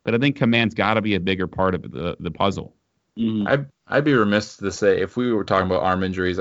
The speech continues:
Speaker 3: I need to talk about the book, The Arm by Jeff Passan.
Speaker 1: Great book.
Speaker 3: It's one of the best books I've ever read
Speaker 2: Mm-hmm.
Speaker 3: when it comes to arm injuries. And he talks a lot about youth baseball. He talks about Japanese baseball, where these guys are throwing two hundred pitches, you know, in a, in a game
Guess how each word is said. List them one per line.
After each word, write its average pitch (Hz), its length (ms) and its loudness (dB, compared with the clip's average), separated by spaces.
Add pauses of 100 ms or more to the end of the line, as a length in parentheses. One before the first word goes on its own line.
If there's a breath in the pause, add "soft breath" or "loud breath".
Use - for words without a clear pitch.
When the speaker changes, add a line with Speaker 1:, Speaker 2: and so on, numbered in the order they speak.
Speaker 3:
I 101 80 2
need 107 140 2
to 98 60 -2
talk 92 200 2
about 90 160 -2
the 92 80 -6
book, 90 280 -2
The 95 120 0
Arm 87 320 0
by 85 280 0
Jeff 85 260 -2
Passan. 85 560 -2
Speaker 1:
Great 95 340 -2
book. - 80 -10
Speaker 3:
It's - 80 -14
one 107 160 2
of 92 60 0
the 90 80 0
best 92 320 0
books 92 200 -2
I've 90 120 -4
ever 90 180 0
read 87 140 2
Speaker 2:
Mm-hmm. 87 120 2
Speaker 3:
when 87 80 -2
it 85 60 -6
comes 87 220 -4
to 80 80 -4
arm 87 160 0
injuries. 87 300 -2
And 90 100 -4
he 113 100 2
talks 101 300 2
a 98 40 0
lot 92 200 2
about 87 320 -2 (300 soft breath)
youth 107 360 -2
baseball. 95 580 0
He 90 60 -4
talks 92 220 -2
about 92 220 -6
Japanese 101 520 -2
baseball, 90 460 -4
where 90 120 0
these 101 180 -2
guys 95 340 0
are 87 80 -4
throwing 90 540 -2 (300)
two - 140 -4
hundred 110 220 2
pitches, 98 640 -4 (120)
you 98 140 -6
know, 92 160 0
in 90 100 -2
a, 87 120 0 (200)
in 90 120 -4
a 87 60 -2
game 92 600 2